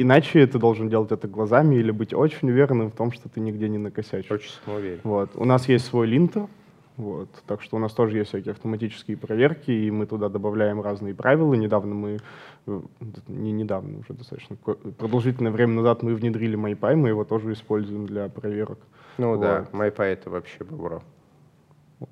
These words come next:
Speaker 1: Собственно, очень радуемся каждый раз, когда он
Speaker 2: Да.
Speaker 1: обновляется, и там что-то.
Speaker 2: И, кстати, вот если вдруг кто-нибудь из вас принесет, э, доклад, э, это может быть даже ты. Если это будешь ты, то я тебе помогу сделать этот доклад.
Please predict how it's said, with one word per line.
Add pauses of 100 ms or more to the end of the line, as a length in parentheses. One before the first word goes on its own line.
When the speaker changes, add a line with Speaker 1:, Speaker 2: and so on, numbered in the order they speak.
(140)
Speaker 1:
Собственно,
очень
радуемся
каждый
раз,
когда
он
Speaker 2:
Да.
Speaker 1:
обновляется,
и
там
что-то.
Speaker 2:
И,
кстати,
вот
если
вдруг
кто-нибудь
из
вас
принесет, (140)
э,
доклад, (240)
э, (140)
это
может
быть
даже (360)
ты. (580)
Если
это
будешь
ты,
то
я
тебе
помогу
сделать
этот
доклад.